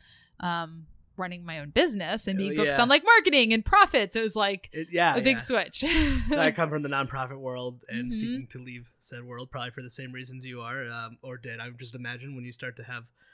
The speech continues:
Speaker 2: uh, start a family <laughs> and you're like,
Speaker 1: Totally.
Speaker 2: you're like, "Hmm, I need to make more money, not less money."
Speaker 1: Right. One hundred percent. I mean, I, I left because, I mean, not,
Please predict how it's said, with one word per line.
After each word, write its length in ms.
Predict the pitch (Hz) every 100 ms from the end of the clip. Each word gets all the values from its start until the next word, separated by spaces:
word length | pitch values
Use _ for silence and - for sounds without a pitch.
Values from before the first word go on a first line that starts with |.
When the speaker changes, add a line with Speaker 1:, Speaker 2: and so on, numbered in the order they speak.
| _ _
Speaker 2:
uh, 240 | 107 104 107
start 220 | - 123
a 20 | 120
family 580 | 139 147 185 226 214 156
<laughs> 60 | 175
and 200 | 170 151
you're 80 |
like, 140 | 302 339
Speaker 1:
Totally. 300 | 254 180 175 185 -
Speaker 2:
you're 100 | 135
like, 120 | 139 -
"Hmm, 300 | 226 196 151 - - 165
I 80 | 151
need 200 | 160 147
to 120 | 151
make 220 | 151 135
more 260 | 147 156 156
money, 260 | 135 135
not 260 | 135 139 139
less 260 | 123 -
money." 300 | 127 123 151 - _
Speaker 1:
Right. 240 | 247 202 -
One 160 | 233 240
hundred 320 | 240 226 233
percent. 500 | 233 226 233 208 175
I 140 | 180
mean, 240 | 190 185 185
I, 480 | 180 185 196 202 190
I 160 | 190 202
left 280 | 196 196 -
because, 760 | 202 190 185 180 175 - - - _ _ _ _
I 80 | 269
mean, 160 | 294 294
not, 240 | 302 302